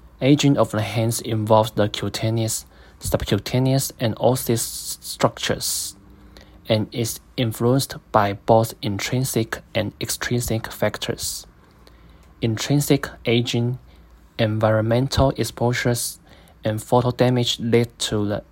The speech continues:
epidermal changes and cutaneous pigmentation, which can be addressed by topical agents,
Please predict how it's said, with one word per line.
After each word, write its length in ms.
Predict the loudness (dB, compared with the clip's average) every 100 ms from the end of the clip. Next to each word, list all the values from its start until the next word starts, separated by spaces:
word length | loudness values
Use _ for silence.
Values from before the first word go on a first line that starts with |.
| -6
epidermal 520 | -6 -2 0 0 0
changes 680 | -2 -2 -4 -6 -8 -10 -12 -20 -20 -20 -8
and 280 | -4 -2 -2
cutaneous 400 | -8 -4 -4 -2
pigmentation, 960 | -4 -4 -4 -6 -4 -4 -2 -4 -4 -8 -12 -2
which 220 | -2 -2
can 260 | -2 -2 0
be 120 | -4 -4
addressed 520 | -2 2 2 0 -8 0
by 180 | 2 2
topical 480 | -4 -8 -6 -6 -4
agents, 640 | -6 -4 -6 -8 -12 -12